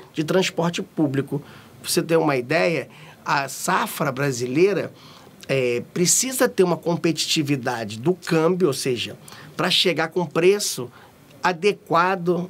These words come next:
e concorrer no mercado mundial. Porque o nosso custo de transporte, apesar de ter distâncias, é, é, a-, em algumas situações até menores que o-, em outros países, o nosso custo de transporte é maior.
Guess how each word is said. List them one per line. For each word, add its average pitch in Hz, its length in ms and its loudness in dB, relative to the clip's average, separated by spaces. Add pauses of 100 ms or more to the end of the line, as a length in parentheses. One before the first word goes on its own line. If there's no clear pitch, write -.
e 180 60 -4
concorrer 156 540 0
no 156 60 2
mercado 156 380 0
mundial. 147 540 2 (380)
Porque 165 280 0
o 131 60 4
nosso 156 260 -2
custo 208 440 -4
de 160 120 -4
transporte, 151 800 -4 (320)
apesar 160 340 0
de 147 60 -6
ter 165 160 0
distâncias, 139 960 -2 (320)
é, 123 520 0 (100)
é, 123 240 0
a-, 143 260 -2
em 156 120 0
algumas 151 320 2
situações 139 400 -2
até 147 200 0
menores 185 540 2
que - 140 -4
o-, 143 120 4
em 139 200 0
outros 135 200 0
países, 151 640 -2 (280)
o - 40 0
nosso 160 260 2
custo 147 220 -6
de - 60 -6
transporte 147 520 -2
é 147 40 0
maior. 151 500 0